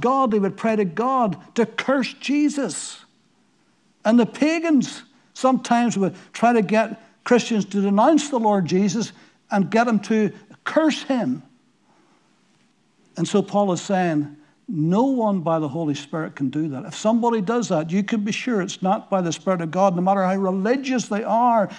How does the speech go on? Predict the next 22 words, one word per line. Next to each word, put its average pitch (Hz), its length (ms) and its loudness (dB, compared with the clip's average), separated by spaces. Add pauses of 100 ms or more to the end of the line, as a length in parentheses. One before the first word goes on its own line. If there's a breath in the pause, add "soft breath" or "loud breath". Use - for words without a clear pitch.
even 220 240 2
if 202 100 0
they're 220 140 2
priests 254 480 0
doing 202 260 2
that, 185 260 2 (140 loud breath)
it's 190 220 -4
not 190 160 4
of 139 100 -4
God. 160 400 -4 (160 soft breath)
That's 180 220 -4
what 160 100 -4
he's 147 100 -2
warning 147 300 0
them 139 160 -2
about. 131 400 -8 (2500 soft breath)
So, 220 500 4 (1900)
anything 269 480 4
that 220 220 6
is 226 120 0
irreverent, 175 680 2 (640 loud breath)
unholy, 185 920 2